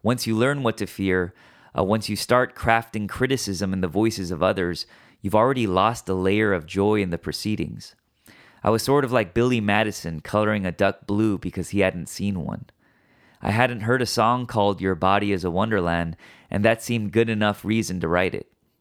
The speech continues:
You could say it's become a punchline of sorts, as all novel-sounding songs avail themselves to. But as I look back, only momentarily, I realize that whatever goofy innocence those tunes might trade in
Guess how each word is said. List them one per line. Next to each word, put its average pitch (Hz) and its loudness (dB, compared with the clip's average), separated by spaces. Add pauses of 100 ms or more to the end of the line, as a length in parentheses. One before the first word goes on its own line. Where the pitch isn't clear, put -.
(380)
You 110 -4
could 135 2
say 147 4
it's 127 -4
become 127 -2
a 104 0
punchline 101 -2
of 80 -8
sorts, - -4 (220)
as 98 0
all 107 4
novel-sounding 95 0
songs 92 0
avail 92 0
themselves 78 -6
to. 82 -4 (640)
But - -4
as 98 0
I 110 4
look 131 0
back, 98 0 (560)
only 98 0
momentarily, 101 0 (600)
I - 2
realize 104 2
that 76 0
whatever 110 2
goofy 113 0
innocence 107 -4
those 95 0
tunes 107 -2
might 92 -2
trade 98 0
in 95 0